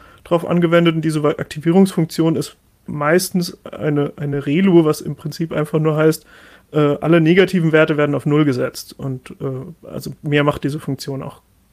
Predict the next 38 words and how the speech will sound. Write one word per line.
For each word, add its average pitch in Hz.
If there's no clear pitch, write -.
gar 131
nicht. 135
Und, 143
ähm, 147
das 156
ist 190
im 123
Prinzip 196
keine, 175
keine 165
schwierige 170
Formel. 214
Also, 151
äh, 147
man 147
kann 156
ein 156
einzelnes 185
Neuron 175
im 156
Grunde 196
genommen 190
mit 180
einem 151
Taschenrechner 226
ausrechnen. 226
Und, 165
äh, 147
der 147
Trick 226
bei 180
diesen 165
neuronalen 156
Netzen 175
besteht 170
halt 170
immer 156
daran, 170